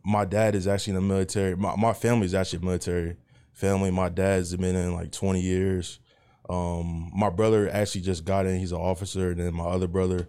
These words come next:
um, he's in Army R O T C. So that was definitely there. My dad was a little upset I went to Army instead of Navy.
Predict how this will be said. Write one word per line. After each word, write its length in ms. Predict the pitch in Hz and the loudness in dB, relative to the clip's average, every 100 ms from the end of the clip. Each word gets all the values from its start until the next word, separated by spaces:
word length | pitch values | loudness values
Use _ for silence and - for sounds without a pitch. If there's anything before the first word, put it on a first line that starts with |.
| - _ _ _ | -12 _ _ _
um, 320 | 87 85 85 85 | -8 -6 -4 -2
he's 240 | 98 87 | -2 0
in 260 | 90 85 78 | -2 -2 -2
Army 320 | 87 92 90 | -2 -2 0
R 160 | 92 | 0
O 40 | 92 | 0
T 180 | - 95 | -2 -4
C. 320 | - 101 98 - _ _ _ _ | -2 -2 -2 -6 _ _ _ _
So 360 | - 113 107 101 | -4 0 2 2
that 140 | 95 131 | 2 2
was 160 | 117 | 2
definitely 640 | 117 123 120 120 113 101 - - | 2 2 2 2 4 2 -2 -10
there. 520 | 80 87 107 110 113 | -10 -2 2 4 4
My 160 | 104 107 | 2 2
dad 300 | 95 113 101 | 2 2 2
was 100 | 98 | 0
a 40 | |
little 180 | 104 98 | 2 2
upset 240 | 87 113 78 | 0 0 0
I 100 | 92 | 0
went 220 | 95 92 | -2 -2
to 80 | 80 | -2
Army 400 | 87 98 98 98 | 0 0 0 -2
instead 300 | 92 98 95 | -2 -2 -2
of 100 | 87 | -2
Navy. 460 | 90 95 95 92 | -2 -2 -2 -4